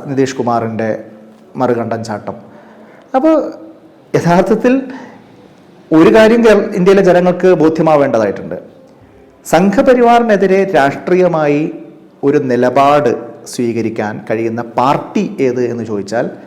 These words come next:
ഇന്ത്യയിലെ ജനങ്ങൾക്ക് വിശ്വസിക്കാൻ കഴിയുന്ന പാർട്ടികളുടെ എണ്ണം ചുരുങ്ങുകയാണ്. അതിൽ നമ്പർ വൺ പാർട്ടി ഇന്ത്യൻ നാഷണൽ കോൺഗ്രസ് ആണ്. അതോടൊപ്പം വേണമെങ്കിൽ ആർ ജെ ഡി എന്ന് പറയുന്ന ലാലു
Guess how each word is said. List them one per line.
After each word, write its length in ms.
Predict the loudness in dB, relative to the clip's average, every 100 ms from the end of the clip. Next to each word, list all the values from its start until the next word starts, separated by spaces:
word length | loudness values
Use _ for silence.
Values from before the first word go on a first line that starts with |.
| -20 -20 _ -12 -4
ഇന്ത്യയിലെ 240 | 0 0 -2
ജനങ്ങൾക്ക് 400 | -4 -8 -8 -8
വിശ്വസിക്കാൻ 440 | -8 -8 -6 -4 -4 -4
കഴിയുന്ന 420 | -4 -4 -6 -8 -10 -10 -6
പാർട്ടികളുടെ 480 | -6 -6 -4 -2 -2
എണ്ണം 280 | -4 -6 -8 -10 -14 -6
ചുരുങ്ങുകയാണ്. 540 | -4 -4 -8 -10 -12 -18 -20 -20 _ _ _ _ -20 -20 -20 _ _ _ -4
അതിൽ 120 | 0 0 0
നമ്പർ 200 | 0 0
വൺ 100 | 0 -2
പാർട്ടി 320 | -2 -2 -8 -8 -8
ഇന്ത്യൻ 180 | -6 -6
നാഷണൽ 220 | -8 -8 -8
കോൺഗ്രസ് 320 | -6 -8 -10
ആണ്. 100 | -14 -16 -20 -20 _ _ _ _ _ _ -2
അതോടൊപ്പം 400 | 2 2 2 -2 -2
വേണമെങ്കിൽ 440 | -2 -4 -4 -4 -4 -8 -16 -20 -20 _ _ -2 0
ആർ 80 | 2 2
ജെ 80 | 2
ഡി 60 | 2
എന്ന് 100 | 0 -2
പറയുന്ന 240 | -4 -6 -8 -6
ലാലു 160 | -4